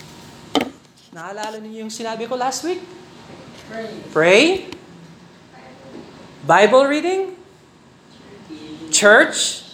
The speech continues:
Speaker 1: attendance, church fellowship? Giving? Witnessing.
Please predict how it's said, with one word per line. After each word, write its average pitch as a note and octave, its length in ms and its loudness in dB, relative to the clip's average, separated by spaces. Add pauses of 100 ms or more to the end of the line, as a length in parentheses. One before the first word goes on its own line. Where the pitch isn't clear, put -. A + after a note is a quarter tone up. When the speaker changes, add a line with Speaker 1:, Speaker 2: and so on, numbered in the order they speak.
(420)
Speaker 1:
attendance, C#4 680 0
church G3+ 260 -2
fellowship? C4 540 0 (2000)
Giving? D#4+ 640 4 (1500)
Witnessing. F#3 720 0